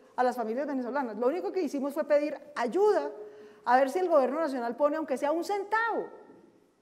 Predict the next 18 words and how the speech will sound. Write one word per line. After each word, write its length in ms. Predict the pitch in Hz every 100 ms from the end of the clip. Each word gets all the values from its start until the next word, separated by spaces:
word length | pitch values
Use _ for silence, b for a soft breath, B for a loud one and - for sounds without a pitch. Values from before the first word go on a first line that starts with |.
| _ _ _ _ _ _ _ _ _ _ -
para 220 | 269 254
ayudarnos 680 | 233 254 262 269 302 - -
en 220 | 285 330 339
este 400 | 403 415 - 392
periodo 320 | 381 311 277
de 60 |
cuarentena 640 | 285 262 233 196 165 190 294 - _ b b b -
a 160 | 262
tener 400 | 262 262 269 254 - - - -
más 400 | 220 262 359 415
comida, 600 | - 403 381 349 285 330 349 - - _ _
además 480 | 226 240 233 311 370
de 80 | 415
la 100 | 403
que 120 | 311
ya 120 | 240
pone 200 | 220 254
Bogotá, 480 | 269 262 262 196 262